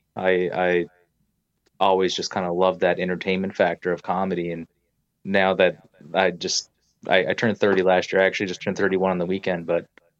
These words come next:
I just said, "Now's the time I'm gonna start to try all the things I said I was gonna try and do." So now the comedy thing is here.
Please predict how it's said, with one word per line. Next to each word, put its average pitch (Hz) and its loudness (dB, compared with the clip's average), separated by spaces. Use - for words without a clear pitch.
I 98 0
just 104 -2
said, 98 4
"Now's 95 2
the 98 -2
time 92 0
I'm 92 -2
gonna 92 -2
start 87 0
to - -10
try 92 2
all 90 2
the 90 -2
things 92 -6
I 90 0
said 92 -4
I 90 2
was 85 -4
gonna 87 -6
try 98 2
and 87 -4
do." 110 2
So - -4
now 85 -6
the - -6
comedy 87 -4
thing 92 -6
is 95 -6
here. 147 -8